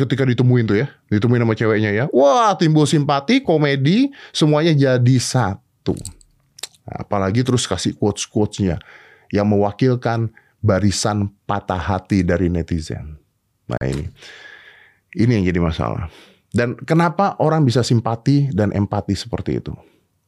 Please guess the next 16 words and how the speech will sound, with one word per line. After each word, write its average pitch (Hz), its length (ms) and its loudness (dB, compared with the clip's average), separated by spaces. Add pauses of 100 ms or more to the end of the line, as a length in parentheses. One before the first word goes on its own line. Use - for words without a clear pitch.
Nah, - 160 -8 (400)
ada 143 160 0
hormon. 151 480 0 (480)
Ada 123 240 2
hormon 180 560 2 (240)
di 117 100 2
dalam 120 460 2
otak 135 320 -2
manusia 110 640 0 (560)
yang 143 240 2
mengganggu 135 960 4 (240)
rasa 139 480 0
simpati, 120 720 -2 (640)
mengganggu 135 720 2
rasa 127 480 0
empati. 107 640 -4